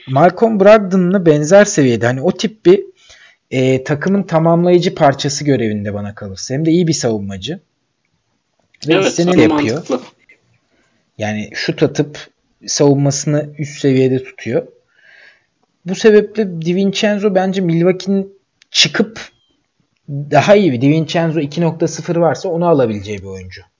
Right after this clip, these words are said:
Speaker 1: O da bir
Speaker 2: Aynen, ben de onu diyecektim. Matthews'a bir upgrade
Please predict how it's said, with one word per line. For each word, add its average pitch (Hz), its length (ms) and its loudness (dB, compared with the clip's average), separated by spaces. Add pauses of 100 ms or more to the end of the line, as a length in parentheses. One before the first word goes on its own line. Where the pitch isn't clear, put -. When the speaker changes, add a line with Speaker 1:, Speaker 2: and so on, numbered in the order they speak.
(680)
Speaker 1:
O 151 160 -6
da 190 80 2
bir 135 80 -6
Speaker 2:
Aynen, 170 260 0
ben 156 160 -2
de 165 40 -2
onu 165 160 -4
diyecektim. 123 500 -6 (240)
Matthews'a 147 640 0
bir 151 180 -2
upgrade 131 340 -6